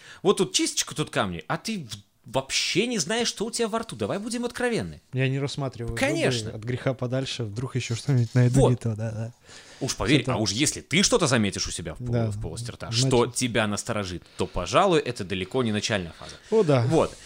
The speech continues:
Speaker 2: Мгм.
Speaker 1: Я, безусловно, всегда интересуюсь у лю-, у своих пациентов, не брезгуют ли они фотографиями, если я им буду это показывать.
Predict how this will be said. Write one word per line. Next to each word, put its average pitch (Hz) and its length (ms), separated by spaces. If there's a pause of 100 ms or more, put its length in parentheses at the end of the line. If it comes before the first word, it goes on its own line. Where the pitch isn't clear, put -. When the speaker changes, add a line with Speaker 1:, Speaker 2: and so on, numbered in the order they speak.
Speaker 2:
Мгм. 139 220
Speaker 1:
Я, 151 120
безусловно, 160 440
всегда 113 280
интересуюсь 107 640
у 110 140
лю-, 101 220
у 92 40
своих 98 220
пациентов, 90 420
не 113 140
брезгуют 90 480
ли 95 80
они 90 160
фотографиями, 95 880
если 95 260
я 92 140
им 92 120
буду 90 200
это - 160
показывать. 82 480